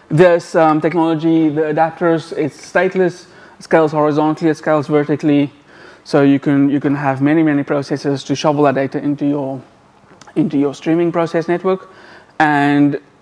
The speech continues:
ultimately it protects itself. So if there's just too much metadata, it will just drop it on the floor because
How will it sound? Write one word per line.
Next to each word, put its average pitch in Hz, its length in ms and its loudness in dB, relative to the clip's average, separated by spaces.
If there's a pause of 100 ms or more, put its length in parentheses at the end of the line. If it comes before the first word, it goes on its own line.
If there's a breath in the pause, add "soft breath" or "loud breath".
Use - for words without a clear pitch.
(140)
ultimately 160 440 2
it 139 80 -2
protects - 280 -4
itself. 139 380 0
So 139 180 2
if 127 220 -2
there's 151 180 2
just 160 160 -4
too 175 80 -2
much 151 200 -2
metadata, 139 360 -2
it 139 160 -6
will 143 60 -4
just 135 240 -6
drop - 160 -12
it - 80 -12
on - 80 -12
the - 60 -16
floor - 260 -10 (100)
because - 480 -14